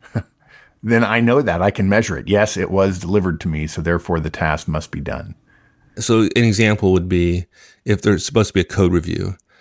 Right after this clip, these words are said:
Speaker 2: the
Speaker 1: Right.
Speaker 2: fact that the code review happened is not a deliverable. The deliverable will be, "Show me the meeting minutes from the code review."
Speaker 1: Exactly. In other words, the meeting minutes become the deliverable, the proof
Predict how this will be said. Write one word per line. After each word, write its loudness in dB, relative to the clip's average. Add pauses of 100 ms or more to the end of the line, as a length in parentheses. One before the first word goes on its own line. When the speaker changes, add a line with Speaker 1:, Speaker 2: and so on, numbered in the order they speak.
(280)
Speaker 2:
the 0
Speaker 1:
Right. 2
Speaker 2:
fact 0
that 0
the -4
code 0
review -2 (100)
happened -2 (500)
is 0
not 4
a -2
deliverable. -2 (520)
The 2
deliverable 4
will 0
be, 0 (400)
"Show 2
me 2
the 2
meeting 4
minutes -2 (240)
from 2 (180)
the -2
code 2
review." -4 (480)
Speaker 1:
Exactly. 2
In 2
other 6
words, 2
the 4
meeting 6
minutes 2
become 0
the 4
deliverable, 0
the -4
proof 0